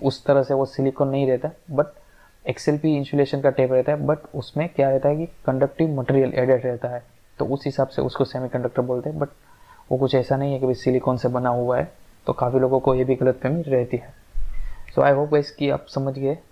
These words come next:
जो मेरा point main था कि हम क्यों semiconductor material use करते हैं, sorry, semiconductor material नहीं बोलूँगा, लेकिन semiconductor layer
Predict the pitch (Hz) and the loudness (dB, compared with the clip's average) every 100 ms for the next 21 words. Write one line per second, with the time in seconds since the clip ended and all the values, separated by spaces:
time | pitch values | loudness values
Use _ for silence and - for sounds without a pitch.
0 | _ _ _ _ - 131 131 131 139 135 | _ _ _ _ -2 2 4 2 2 0
1 | 131 135 135 131 131 135 131 135 - - | 0 -2 -2 0 -2 0 -4 -6 -10 -4
2 | 139 139 135 131 - 131 131 135 131 135 | -2 -2 -4 -8 -6 -4 -4 -4 -2 -2
3 | 123 123 135 135 127 127 127 - 127 123 | -2 -4 0 2 2 0 -4 -4 -4 0
4 | 131 120 123 - 147 160 127 131 135 131 | -2 0 -2 -2 -4 -2 -4 -4 -2 -2
5 | 131 131 123 135 135 131 127 143 156 127 | 0 -2 0 0 0 0 0 0 -2 -4
6 | 139 - 131 131 135 131 - 127 131 131 | -4 -2 -2 -2 0 0 2 2 2 2
7 | 131 | 0